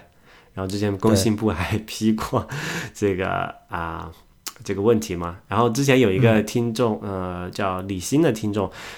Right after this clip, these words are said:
Speaker 1: 他给我们发来一个，一个很有趣的事情。他说他在四川哈，他说四川联通给他发了一个短信的提示，是这么写的，就是说，啊，“尊敬的用户，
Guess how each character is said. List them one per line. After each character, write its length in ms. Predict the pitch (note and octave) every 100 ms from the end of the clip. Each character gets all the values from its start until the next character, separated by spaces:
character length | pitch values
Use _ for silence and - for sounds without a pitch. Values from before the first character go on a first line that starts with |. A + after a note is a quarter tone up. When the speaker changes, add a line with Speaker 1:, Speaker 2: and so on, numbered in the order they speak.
| -
Speaker 1:
他 120 | A#2
给 100 | A2+
我 100 | F#2
们 140 | F2+
发 180 | F#2+ A2
来 140 | G#2+
一 80 | F#2+
个， 300 | G#2+ G#2 F#2+ F#2 C#2
一 100 | G2
个 320 | A2 G#2 F#2+
很 200 | F#2 A2
有 100 | B2
趣 180 | G#2+ -
的 120 | A3 A#2
事 160 | G3
情。 220 | D#3 F2+ E2+
他 100 | B2
说 260 | C3+ C#3 C3+
他 100 | -
在 120 | C#3+ C3
四 180 | -
川 180 | A#2 F#2
哈， 140 | E2+ E2+
他 120 | A#2+
说 200 | C3+ C3 - - - -
四 200 | - F3
川 180 | D3 D3+
联 160 | A2+ A#2+
通 160 | D3+
给 100 | A#2+
他 120 | G2+ A2
发 200 | C3 B2
了 120 | G#2
一 40 |
个 100 | A2
短 260 | A2 E2 D#2+
信 200 | - C3
的 80 | A2
提 240 | - G2
示， 180 | G#2+ B2
是 60 |
这 100 | A#2
么 60 | E3+
写 160 | - F2+
的， 60 |
就 160 | F2 G#2+
是 20 |
说， 180 | A2+ A2 - - -
啊 240 | - G2 F#2+
，“尊 180 | - F#3+
敬 100 | G3+
的 120 | A#2
用 200 | C3 G#2+
户， 320 | G#2+ A#2 -